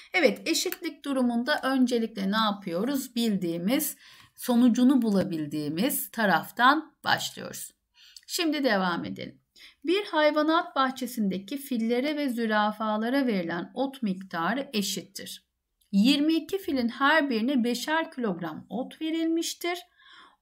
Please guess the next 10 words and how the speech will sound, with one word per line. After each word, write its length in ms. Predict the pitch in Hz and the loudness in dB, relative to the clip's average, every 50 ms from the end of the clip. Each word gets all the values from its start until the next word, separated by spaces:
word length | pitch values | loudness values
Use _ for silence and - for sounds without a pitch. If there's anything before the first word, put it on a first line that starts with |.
| _ | _
On 280 | - 311 359 403 427 403 | 2 4 4 4 4 4
bir 180 | 381 339 294 254 | 2 2 2 0
zürafanın 760 | 247 254 233 233 226 214 214 208 208 214 196 190 196 190 202 | 0 0 0 2 2 2 2 2 0 0 2 2 2 2 0
her 380 | 196 - 320 320 330 320 285 | -2 -2 0 2 2 2 2
birine 320 | 254 214 196 190 165 190 - | 2 2 0 0 0 -2 -6
kaçar 520 | - 214 214 - - 302 302 311 311 302 | -8 -10 -10 -8 -2 0 2 2 0 -2
kilogram 600 | - - 226 185 170 165 165 156 156 - - - _ | -4 -6 -6 -6 -6 -6 -6 -6 -6 -8 -10 -10 _
ot 360 | - 320 381 370 - - - | 0 0 0 0 -4 -8 -4
verileceğini 880 | 233 214 190 185 180 175 165 151 - - 156 156 156 151 143 156 151 | 0 0 0 0 0 -2 -2 -4 -6 -8 -8 -8 -8 -8 -8 -8 -4
bulunuz. 600 | 175 233 294 349 403 403 392 392 403 403 - - | -2 0 0 0 0 -2 0 0 -2 -2 -4 -10